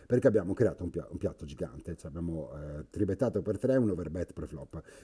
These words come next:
Quindi la nostra size post flop, invece di essere attorno al trentatré, trentacinque per cento, mi va attorno a un venti per cento e mi va bene. Se siamo contro un giocatore di profilo di Torfold e decidiamo di alzare size con questo tipo di mani e ridurre size con l'altro tipo di mani, pensiamo a una mano come jack dieci suited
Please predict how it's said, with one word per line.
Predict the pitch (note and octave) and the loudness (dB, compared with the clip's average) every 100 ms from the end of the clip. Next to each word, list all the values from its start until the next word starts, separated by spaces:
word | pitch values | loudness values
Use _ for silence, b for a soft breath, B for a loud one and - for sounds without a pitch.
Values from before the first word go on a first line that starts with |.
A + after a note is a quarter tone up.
| B | B
Quindi | C3+ B2 B2+ A2 | 6 8 8 6
la | G2+ | 6
nostra | G#2 G2+ G#2 | 4 2 2
size | A#2+ F2+ | 4 2
post | - - | 4 2
flop, | - F#2 F2+ | 2 -2 -2
invece | F2+ F#2+ - | -4 -4 -4
di | E2+ | -4
essere | F#2+ - D2 | -4 -6 -8
attorno | F#2+ E2+ | -6 -6
al | D2+ | -6
trentatré, | E2 D2+ D#2 F#2 | -8 -8 -6 -6
trentacinque | E2 D2+ D#2+ F#2+ G2 | -8 -10 -10 -10 -8
per | - B2 | -4 -4
cento, | - C#2+ - | -4 -8 -6
mi | F#2+ | -6
va | D#2+ | -6
attorno | C3+ - D3+ | -10 -12 -10
a | |
un | - | -8
venti | D3 - D3 | -10 -12 -10
per | - | -12
cento | - C#3 D3 | -12 -12 -10
e | |
mi | D#2 | -10
va | D#3 | -10
bene. | C3+ C#3 - B B B B B | -10 -12 -14 B B B B B
Se | - G#3+ | 6 6
siamo | G#3+ F3+ E3+ | 10 8 8
contro | C#3+ C3 | 6 6
un | B2 | 6
giocatore | A2+ G#2+ B2 | 6 6 6
di | B2 | 6
profilo | G#2 G2+ B2 B2 | 4 4 6 6
di | |
Torfold | - G#2 - A2 G2+ F2+ D#2 G2+ G#2 - | 6 4 4 6 6 4 4 4 4 6
e | B2 | 6
decidiamo | A#2+ B2 B2 C#3 F#3 F#3 | 6 4 4 4 6 6
di | A#2 A2 | 6 6
alzare | G#2+ - C3 B2+ G#2 | 4 2 2 4 2
size | - G2 E2+ E2 F2 D2+ F#2+ | 0 -6 -4 -4 -4 -2 0
con | A2 G2+ | 2 2
questo | A#2+ A#2 | 2 2
tipo | G2+ F#2+ F2 | 0 0 -2
di | F2+ | 0
mani | F#2+ D#2+ D2 D#2 | 0 -2 -8 -4
e | - G#2 | 4 4
ridurre | G2+ A#2+ D3+ G#2+ | 8 8 8 6
size | - A2+ B2 F#2 | 0 2 2 0
con | F2+ D2+ | -6 -4
l'altro | G#2+ - D#2 | -2 -2 -2
tipo | G2+ A2+ | 0 4
di | A2+ | 4
mani, | G#2 F2+ A#2+ | 4 2 -2
pensiamo | F#2 D#2+ F#2 F2+ | -2 -6 -4 -4
a | |
una | D#2+ | -2
mano | F#2 F#2+ | -2 -4
come | E2+ D#2 | -6 -8
jack | D2+ C#2 | -6 -6
dieci | E2 E2+ E2 | -6 -8 -8
suited | G2+ F#2 E2+ | -6 -4 -6